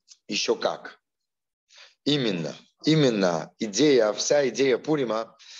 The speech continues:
заключается в, мы говорили об этом, в идее Нафоху. То есть, да, перемены, перемены переворота.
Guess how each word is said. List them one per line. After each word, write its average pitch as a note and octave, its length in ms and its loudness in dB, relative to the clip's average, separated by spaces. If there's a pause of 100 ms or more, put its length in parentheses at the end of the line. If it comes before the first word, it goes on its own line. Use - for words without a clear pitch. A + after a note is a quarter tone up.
(160)
заключается G#2+ 1200 0 (180)
в, G#2+ 480 2
мы G2+ 120 -4
говорили A2 320 -2
об G#2 140 -2
этом, G#2 300 -6 (400)
в G#2+ 80 2
идее B2+ 240 2
Нафоху. G#2+ 760 -2 (420)
То A#2+ 120 4
есть, A2+ 280 0 (100)
да, D3+ 240 0 (240)
перемены, B2 720 -2 (100)
перемены C3 600 2
переворота. A2+ 880 -2